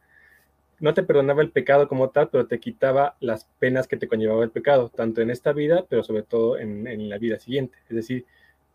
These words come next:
eh, pa-, comprabas esta indulgencia y entonces tu pecado seguía ahí y tenías que confesarte, eh, por él, pero ya no tenías que pagar las, las penas que de cualquier otra manera tenías que pagar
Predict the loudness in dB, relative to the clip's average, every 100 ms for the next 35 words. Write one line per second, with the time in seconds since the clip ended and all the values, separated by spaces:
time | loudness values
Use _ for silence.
0 | _ _ -6 0 2 0 0 0 0 0
1 | 2 2 2 0 0 0 0 0 -2 -2
2 | -2 -4 -4 -8 -14 -18 -8 -2 2 2
3 | 2 2 2 2 -2 -2 -2 -4 -4 -2
4 | -2 -2 0 -2 0 -2 -4 -6 0 0
5 | 0 -4 _ _ _ _ 6 6 6 2
6 | 2 0 -2 -2 -2 2 2 2 -2 -2
7 | -4 0 2 2 0 -4 -2 0 0 -4
8 | -4 -6 -4 -6 -2 0 0 -2 -2 -6
9 | -8 -6 -2 -2